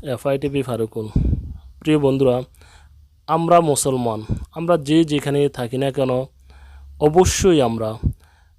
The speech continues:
সঠিক সময়ে আজান হওয়ার পরপরই নামাজ আদায় করব ইনশাআল্লাহ। আমরা অনেকেই ডিউটিতে থাকি,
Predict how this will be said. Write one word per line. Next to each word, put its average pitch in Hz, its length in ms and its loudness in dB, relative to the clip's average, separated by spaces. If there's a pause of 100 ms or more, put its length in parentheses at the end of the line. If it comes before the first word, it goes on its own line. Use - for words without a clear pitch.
(300)
সঠিক 175 400 2 (180)
সময়ে 135 420 2 (520)
আজান 143 360 0 (140)
হওয়ার 131 300 6 (120)
পরপরই 143 560 0 (600)
নামাজ 135 400 2 (320)
আদায় 135 380 0
করব 156 180 4 (160)
ইনশাআল্লাহ। 117 640 0 (760)
আমরা 170 280 4 (840)
অনেকেই 147 480 -2 (720)
ডিউটিতে 131 500 0 (100)
থাকি, 135 300 -2